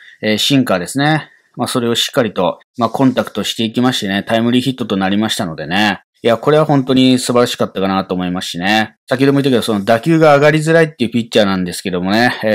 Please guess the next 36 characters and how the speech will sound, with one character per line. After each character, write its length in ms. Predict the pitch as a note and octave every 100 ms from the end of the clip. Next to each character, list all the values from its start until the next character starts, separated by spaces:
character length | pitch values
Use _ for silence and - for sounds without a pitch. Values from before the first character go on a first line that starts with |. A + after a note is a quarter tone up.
| G#2
ー、 20 |
よ 160 | C3
く 100 | D3+
打 140 | A2 G2+
球 160 | -
を 40 | A2
上 120 | G#2
げ 100 | G#2
て 140 | A2
捉 200 | G#2+ B2 C3
え 60 |
て 100 | A#2+
い 40 | F#2+
っ 60 |
た 100 | - G2
な 160 | G2
と 100 | F#2
い 40 | F#2
う 20 |
ふ 100 | A#2+
う 40 |
に 60 | A2+
は 100 | F2+
ね、 200 | E2+ F2+
思 180 | F2 F2+
い 40 |
ま 120 | F#2
し 100 | G2
た 100 | -
ね。 420 | D#2 E2+ A2+ B2 - _
こ 100 | -
れ 80 | D3
は 60 |
本 120 | D3+ C#3+
当 120 | C#3
に、 300 | C#3 C#3